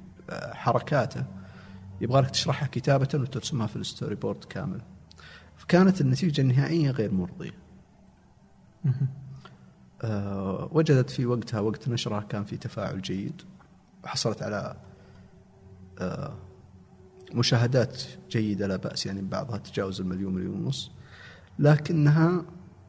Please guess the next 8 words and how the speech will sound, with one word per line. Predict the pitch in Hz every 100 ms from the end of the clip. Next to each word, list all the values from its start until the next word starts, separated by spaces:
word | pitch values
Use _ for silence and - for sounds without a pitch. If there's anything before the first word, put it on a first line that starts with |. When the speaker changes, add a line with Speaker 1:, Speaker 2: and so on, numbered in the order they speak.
| - - - - - -
Speaker 1:
ما | 107 104 101 104 131
هو | 160
الهدف | 139 135 131 -
المشاهدات، | 101 - 104 104 98 90 - - - - - -
الهدف | 120 131 131 -
جودة | 123 117 -
العمل | 95 107 98
النهائية. | 82 90 98 - 98 90